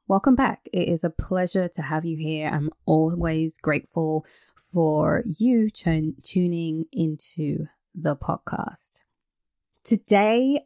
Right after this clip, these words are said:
on the podcast, I am interviewing my friend Kafria Hart. If you had listened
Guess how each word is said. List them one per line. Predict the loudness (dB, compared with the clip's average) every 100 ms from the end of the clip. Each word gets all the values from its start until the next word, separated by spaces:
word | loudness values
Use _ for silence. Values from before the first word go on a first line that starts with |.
| 0
on | 2 2 2
the | 0 2 2 2 0
podcast, | 0 -2 0 -2 0 -4 -8 _ 0
I | 2 2 0 -2 -2
am | -2 -2 -4 -2 -2 -2 -6 -2
interviewing | 0 2 2 0 -2 -4 -4 -4 -6 0
my | 0 0
friend | -4 0 2 2 -2 -2
Kafria | -4 -6 -6 -6 -4 -2 0 0
Hart. | -2 -4 -2 -2 -4 _ -4
If | -2 -2 -2
you | -2 -2
had | -2 0 0 -2 -4
listened | -2 2 0 2 2 4 4